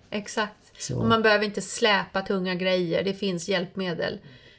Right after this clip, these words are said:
Speaker 1: Så även om det känns coolt att liksom ta två säckar på ryggen och s-, och vara en He-Man, så är det bara korkat i en förlängning.
Speaker 2: Mm. Bra pratstund, Jessica.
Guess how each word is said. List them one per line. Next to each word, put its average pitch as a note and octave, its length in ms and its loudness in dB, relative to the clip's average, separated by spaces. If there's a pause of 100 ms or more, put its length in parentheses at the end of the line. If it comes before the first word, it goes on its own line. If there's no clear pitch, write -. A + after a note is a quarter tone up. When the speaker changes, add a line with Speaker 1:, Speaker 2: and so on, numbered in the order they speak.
Speaker 1:
Så - 120 0
även F#3+ 280 4
om F#3+ 140 0
det F#3 80 -2
känns F3+ 260 -2
coolt E3+ 440 0
att F3 100 2
liksom E3+ 260 -6
ta F3 160 -4
två F3 240 -6
säckar F3 500 -4
på F3+ 140 -4
ryggen F3 340 -4
och E3 60 -4
s-, - 380 -10
och F3 80 -6
vara F3+ 180 -2
en F3+ 80 -2
He-Man, F3+ 460 0
så F3+ 120 -4
är E3 60 0
det E3 80 0
bara E3+ 320 -2
korkat - 480 -10
i F#3 40 -6
en F3+ 100 -6
förlängning. F3+ 460 -6 (140)
Speaker 2:
Mm. G#2+ 160 0 (800)
Bra C3+ 160 4
pratstund, C#3+ 520 4
Jessica. A2+ 340 0